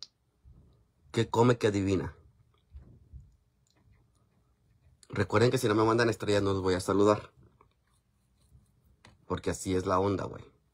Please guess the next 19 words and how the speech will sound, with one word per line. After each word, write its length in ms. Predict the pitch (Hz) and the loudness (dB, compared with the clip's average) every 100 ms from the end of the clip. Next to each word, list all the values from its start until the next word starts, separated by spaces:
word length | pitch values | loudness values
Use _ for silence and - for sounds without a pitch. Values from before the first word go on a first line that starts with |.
| _ _ _ _ | _ _ _ _
Así 180 | - - | -12 -6
es 60 | 95 | -4
la 120 | 82 | -4
onda. 320 | - - - _ _ _ _ _ _ _ _ _ _ _ _ _ _ _ _ _ _ _ - | -6 -12 -20 _ _ _ _ _ _ _ _ _ _ _ _ _ _ _ _ _ _ _ -8
Ya 160 | 98 | -6
lo 120 | 92 | -4
saben. 380 | 95 - - - - _ _ _ _ _ _ _ _ _ _ _ - - - _ _ - - | -6 -6 -8 -10 -16 _ _ _ _ _ _ _ _ _ _ _ -20 -20 -20 _ _ -20 -10
Los 220 | 98 95 | -6 -4
que 80 | 101 | -2
me 120 | 95 | -2
siguen 280 | - 113 127 | -4 -2 2
ya 120 | 120 | 4
de 120 | 113 | 2
rato 260 | 110 107 113 | 0 -2 0
ya 100 | 95 | -2
saben 280 | 90 87 | -2 -4
qué 100 | - | -6
pedo. 400 | 104 131 107 - _ _ _ _ _ _ _ _ _ _ _ - _ _ _ _ _ _ _ - | 0 0 0 -6 _ _ _ _ _ _ _ _ _ _ _ -20 _ _ _ _ _ _ _ -4
Pero 380 | 113 110 123 | 0 2 0